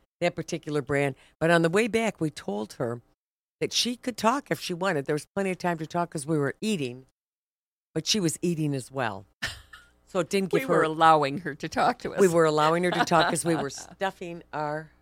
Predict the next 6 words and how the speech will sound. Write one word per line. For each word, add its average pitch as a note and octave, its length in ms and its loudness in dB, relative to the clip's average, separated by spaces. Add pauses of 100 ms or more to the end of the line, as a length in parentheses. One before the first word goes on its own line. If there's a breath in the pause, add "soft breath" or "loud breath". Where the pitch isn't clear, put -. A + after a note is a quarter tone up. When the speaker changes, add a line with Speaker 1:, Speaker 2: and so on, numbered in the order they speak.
(140)
Speaker 1:
faces. D3+ 560 0
Speaker 2:
<laughs> - 1600 -8
Speaker 1:
One D#4+ 260 -6
thing F#3 340 -4
that, D3 260 -6
um, A#2+ 380 -10